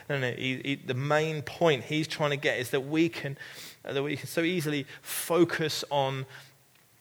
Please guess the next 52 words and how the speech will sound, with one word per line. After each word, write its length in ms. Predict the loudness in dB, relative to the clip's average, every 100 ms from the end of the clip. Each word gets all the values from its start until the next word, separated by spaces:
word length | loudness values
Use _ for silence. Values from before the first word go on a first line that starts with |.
| -20 0
uh, 200 | 2 4
on, 400 | 2 -2 0 0
on 240 | 2 0 0
debates 760 | 4 12 12 12 2 -6 -6 -10 -10
rather 540 | -2 6 10 10 8
than 400 | 2 0 0 -2 -6 -8
what 220 | 0 0
he 220 | 0 0 2
is, 220 | 0 -6 -6
he 200 | -2 -2
is 120 | -2
saying. 480 | -6 -8 -10 -12 -16 -20 _ _
If 140 | -6
you, 80 | -4
if 140 | -4 -4
you 100 | 0
want 120 | 2
to 60 |
read 240 | 6 6 6
some 160 | 0
more, 440 | -4 -2 -2 -4 -6 2
uh, 260 | 4 4
helpful 320 | 4 2 2
commentary 540 | -6 -6 -6 -4 -2 -2
is 100 | -2
by 160 | -6
Karen 440 | -8 -4 -2 -2 -4
Jobes, 560 | -2 0 0 -4 -10 -14 -18 -20 -20 -8
um, 260 | -2 -2 -2
on, 220 | -4 -4
on 140 | -4 -2
One 160 | -2
Peter. 320 | -2 -6 -6 -4
Very, 320 | 2 4 2
very 200 | 0 4
helpful 380 | 4 4 0 -6
on 80 |
this 180 | -6 -4
area, 220 | -4 -6
so 220 | -6 -8 -6
I'll 400 | -8 -10 -12 -8
leave 160 | -4
you 60 | -4
to 80 | -4
read 160 | -4
that 160 | -2 -4
if 120 | -4
you 80 | -8
want 120 | -6
to 60 | -4
know 180 | -4 0
more. 240 | 0 0